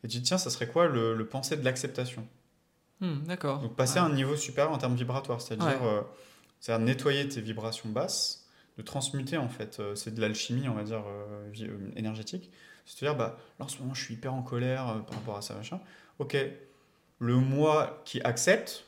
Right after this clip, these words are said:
Speaker 1: qui dirait, « Oh, bah, c'est ok, machin », ça serait quoi son é-, son état d'esprit, en fait, par rapport à cet événement ? Comment il serait ?
Speaker 2: Ouais.
Speaker 1: Est-ce qu'il se dirait, il, qu'est-ce qu'il se dirait ? Et là, c'est de noter la pensée, de la relier, à te dire, « Tiens, est-ce que je pourrais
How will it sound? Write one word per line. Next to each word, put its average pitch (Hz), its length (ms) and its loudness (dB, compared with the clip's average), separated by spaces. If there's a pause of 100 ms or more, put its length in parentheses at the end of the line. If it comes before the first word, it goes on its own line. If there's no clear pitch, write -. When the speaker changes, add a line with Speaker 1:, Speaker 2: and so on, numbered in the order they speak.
(160)
Speaker 1:
qui - 140 -10
dirait, « 117 280 4 (100)
Oh, 196 180 2
bah, 131 140 -4
c'est - 140 -6
ok, 113 180 -6
machin », 113 360 -4 (340)
ça - 160 -4
serait 123 200 -2
quoi 185 160 6
son 127 200 0
é-, 113 200 0
son 110 200 -2
état 107 200 0
d'esprit, 120 380 -2
en 120 100 -2
fait, 113 240 -4
par 107 160 4
rapport 117 360 2
à 104 840 0
cet - 320 -6
événement ? 110 420 0 (420)
Comment 123 220 2
il 143 80 4
serait ? - 220 0
Speaker 2:
Ouais. 151 160 0 (280)
Speaker 1:
Est-ce 113 120 -2
qu'il 120 160 -2
se 117 60 0
dirait, 120 300 2
il, 123 80 0
qu'est-ce 135 180 -4
qu'il 143 120 -6
se 127 60 -4
dirait ? 120 320 0
Et 110 80 -2
là, 143 100 6
c'est 147 140 -2
de 113 100 0
noter 123 360 2
la 110 100 4
pensée, 147 380 -2 (600)
de 117 100 2
la 113 120 6
relier, 117 220 2
à 160 100 4
te 123 140 -6
dire, « 131 220 0
Tiens, 147 180 -2
est-ce 123 120 -2
que 131 120 -8
je - 140 -8
pourrais 135 380 -2